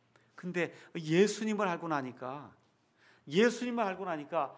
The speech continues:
내가 지금까지 가지고 있던 그런 모든 의, 의로운 행위, 이런 것들을 하나님의 관점에서 내려다보니까 그 모든 게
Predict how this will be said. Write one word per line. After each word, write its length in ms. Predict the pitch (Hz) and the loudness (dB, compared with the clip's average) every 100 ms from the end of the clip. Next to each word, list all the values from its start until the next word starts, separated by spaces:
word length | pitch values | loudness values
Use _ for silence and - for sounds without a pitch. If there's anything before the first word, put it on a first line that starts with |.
| - - | -20 -6
내가 340 | 160 202 240 233 | 6 10 10 8
지금까지 580 | - 240 262 269 247 | 0 -2 4 6 4
가지고 360 | - 220 214 247 | 0 -6 -4 -4
있던 220 | 247 254 | -2 -4
그런 320 | 226 247 240 | 2 2 2
모든 520 | 190 233 269 294 277 208 214 247 | 0 2 4 2 0 -2 -4 0
의, 300 | 285 196 - - _ - - | 0 0 -4 -14 _ -20 -4
의로운 560 | 220 262 262 277 269 190 | 2 4 6 6 6 2
행위, 600 | 185 254 254 214 - - - - | -4 -2 -2 -2 -4 -14 -20 -10
이런 220 | 185 226 | 0 2
것들을 540 | 214 208 208 196 - - | 4 2 4 2 0 -10
하나님의 640 | - 247 285 294 302 294 285 | -6 6 10 12 12 10 10
관점에서 520 | 214 208 214 190 202 | 2 4 4 4 2
내려다보니까 1120 | 156 151 165 156 147 131 147 147 107 - - - - | 2 2 4 4 2 0 4 4 4 -2 -18 -20 4
그 80 | 302 | 6
모든 460 | 285 214 202 185 | 10 10 10 6
게 340 | 160 175 143 | 2 2 2